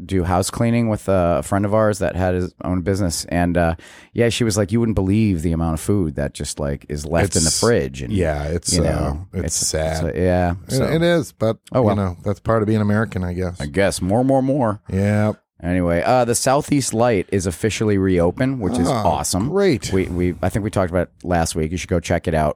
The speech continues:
Speaker 1: However, uh, Sockham Pond is closed. It is off limits due to a blue-green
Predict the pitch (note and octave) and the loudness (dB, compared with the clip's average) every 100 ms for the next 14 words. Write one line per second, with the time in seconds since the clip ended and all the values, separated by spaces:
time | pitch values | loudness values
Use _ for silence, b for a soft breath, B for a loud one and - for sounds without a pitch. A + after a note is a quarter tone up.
0 | - G2 G#2+ A#2 G#2 F#2 B B B F2+ | 0 2 2 4 2 0 B B B 2
1 | F2 - - G#2+ - G#2 F2+ - A#2 A2+ | 2 0 0 0 0 -2 -2 0 0 2
2 | G2 F2+ F2 E2+ - - G2+ F2+ B1+ C2 | 0 -2 -2 -4 -4 -4 0 0 -2 -4
3 | E2 E2+ - G2 G#2+ G2 A2+ G2+ D#2+ - | -4 -2 2 0 0 0 0 0 -2 -4
4 | - F#2+ E2 - F#2+ - E2+ E2 C#2+ F#2 | -2 -2 -2 0 0 2 0 0 0 2
5 | B2 B2 F2 G2 A2 A2 | 4 2 2 0 2 0